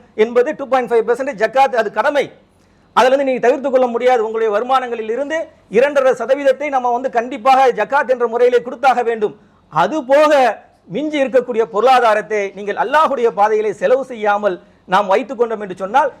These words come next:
இது மாதிரியான நரக தண்டனைகளுக்கு நாம் ஆளாக வேண்டி நேரிடும். அதுபோல, இஸ்லாமிய மார்க்கத்தை எடுத்துக்கொண்டீங்கன்னா, வேற எந்த வணக்க இபாதத்துகளையும் வைத்து நாம் நன்மையை அடைந்து கொள்வதை விட,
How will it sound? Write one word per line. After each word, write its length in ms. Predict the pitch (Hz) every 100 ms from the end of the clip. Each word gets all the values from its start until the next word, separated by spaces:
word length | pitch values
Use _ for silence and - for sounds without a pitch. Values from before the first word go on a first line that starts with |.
| _
இது 180 | - 202
மாதிரியான 500 | 226 226 220 226 226
நரக 380 | 180 208 269 269
தண்டனைகளுக்கு 600 | 196 233 285 254 233 190
நாம் 200 | 202 196
ஆளாக 460 | 190 196 240 214 196
வேண்டி 280 | 185 185 220
நேரிடும். 360 | 196 185 151 - _ _ _ _ _
அதுபோல, 600 | - 196 214 220 170 190 - _ _
இஸ்லாமிய 420 | - 151 262 254 226
மார்க்கத்தை 440 | 185 226 226 208
எடுத்துக்கொண்டீங்கன்னா, 760 | 190 185 180 170 147 143 185 208 - _ _ _ _
வேற 240 | 156 196
எந்த 800 | 175 160 190 277 277 285 277 247 - -
வணக்க 400 | 190 233 247 196
இபாதத்துகளையும் 760 | 175 185 240 233 220 202 208 190
வைத்து 460 | 170 214 180 196 - _ _ _
நாம் 260 | - 190 196
நன்மையை 640 | 175 226 254 240 220 185 - _
அடைந்து 320 | 175 233 220
கொள்வதை 320 | 196 190 170
விட, 380 | 156 208 277 -